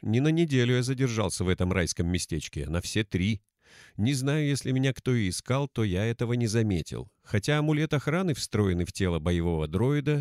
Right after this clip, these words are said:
видел теперь на километр вокруг. Я всё же сменил амулет на более мощный, да ещё второго уровня сложности. А вообще всё, что спланировал, я сделал.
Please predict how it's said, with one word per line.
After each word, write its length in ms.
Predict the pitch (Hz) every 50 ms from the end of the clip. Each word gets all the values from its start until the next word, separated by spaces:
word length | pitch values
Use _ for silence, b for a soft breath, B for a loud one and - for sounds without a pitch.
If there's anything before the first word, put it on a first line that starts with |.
| 131 110
видел 400 | 95 113 143 127 98 107 113 104
теперь 340 | - 131 113 110 107 110
на 100 | 117 120
километр 500 | 113 - 113 110 104 98 92 87 - 104
вокруг. 540 | 101 107 110 - - 90 85 - - - _ _ _ _ _ B B B B B B B B
Я 180 | 78 87 98
всё 160 | 98 - 123 113
же 100 | 107 107
сменил 420 | - - 110 113 117 120 120 - -
амулет 400 | 113 104 107 110 107 107 98 -
на 100 | 107 98
более 280 | 95 113 110 110 110
мощный, 580 | 117 123 139 139 - - - - 71 50 - - _ _
да 160 | - - - 90
ещё 260 | 87 - - 110 110
второго 440 | - - 123 107 98 92 101 113 -
уровня 380 | - 107 98 98 92 98 104 110
сложности. 720 | - - 113 98 87 76 82 78 76 - - - 69 - _ _ _ _ _ _ _ B B B B B B B B B
А 120 | - 180
вообще 340 | 202 180 139 - - 208 208
всё, 200 | - - 190 175
что 160 | - - 156
спланировал, 680 | 147 - - 143 131 123 127 147 151 147 123 110 101 95
я 160 | 92 107 101
сделал. 540 | 85 80 78 98 104 95 82 65 55 -